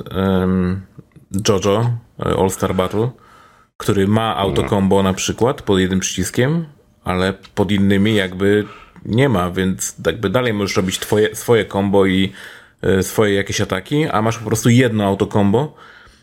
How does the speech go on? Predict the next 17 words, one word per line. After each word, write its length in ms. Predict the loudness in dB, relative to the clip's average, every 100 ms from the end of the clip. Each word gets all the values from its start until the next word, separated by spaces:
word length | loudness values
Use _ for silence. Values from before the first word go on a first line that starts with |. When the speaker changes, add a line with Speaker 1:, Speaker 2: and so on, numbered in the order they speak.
| _ -2
Speaker 1:
więc 140 | 0
generalnie 340 | 2 2 2 2
Speaker 2:
No, 60 |
Speaker 1:
jak 140 | 4 4
ktoś 120 | 2
jest 120 | 2
Speaker 2:
tutaj 140 | 2 2
tak 80 | 2
Speaker 1:
leszczem, 180 | 0
Speaker 2:
nie 80 | 2
Speaker 1:
to, 320 | 2 4 4 2
Speaker 2:
jest. 220 | 0 0
Speaker 1:
to, 140 | 0
to 120 | 2 2
może 320 | 2 2 0
tego 260 | -2 0
używać 640 | 0 2 2 2 0 -8 -10